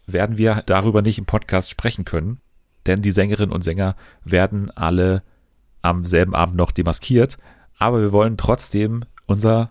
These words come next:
Ratespecial machen, weil es gehört ja irgendwie auch dazu. Und deswegen werden wir das auch machen, live bei Twitter unter den, ja, äh, wie sagt man, Accounts von uns beiden. Also wenn man uns beiden folgt, at Selmuggel oder at Dennis der Dödel,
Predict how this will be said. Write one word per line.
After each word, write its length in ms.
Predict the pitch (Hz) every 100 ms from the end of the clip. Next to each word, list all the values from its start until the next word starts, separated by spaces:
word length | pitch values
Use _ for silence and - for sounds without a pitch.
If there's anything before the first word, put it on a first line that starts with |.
| -
Ratespecial 680 | 87 120 131 - 78 -
machen, 180 | 73 76
weil 80 | 85
es 80 | -
gehört 180 | 98 107
ja 80 | -
irgendwie 380 | 104 104 113 - _ -
auch 220 | - -
dazu. 520 | 101 - 135 104 120 - - -
Und 160 | - 98
deswegen 340 | 104 120 113
werden 200 | 95 110
wir 80 | 117
das 140 | 101 101
auch 100 | 92
machen, 340 | 107 95 95 -
live 480 | 90 95 147 -
bei 180 | - 110
Twitter 600 | - - 120 - 82 131 - _ _ _
unter 480 | - 117 127 127 120
den, 680 | 117 - 98 110 113 117 117 -
ja, 380 | 90 87 82 -
äh, 320 | 92 87 87 -
wie 80 | 98
sagt 220 | 95 101
man, 160 | 101 85 -
Accounts 520 | 87 - 90 123 -
von 140 | 107
uns 160 | 95 95
beiden. 400 | - 90 113 127
Also 300 | 98 95 92 - - -
wenn 120 | 92
man 100 | 98
uns 140 | 98
beiden 260 | - 90 90
folgt, 540 | - 87 120 135 - _ _ _ -
at 200 | 90 -
Selmuggel 640 | - 90 92 113 131 135
oder 280 | - 110 -
at 300 | 104 - -
Dennis 320 | 90 98 95
der 140 | - 87
Dödel, 500 | 87 85 98 131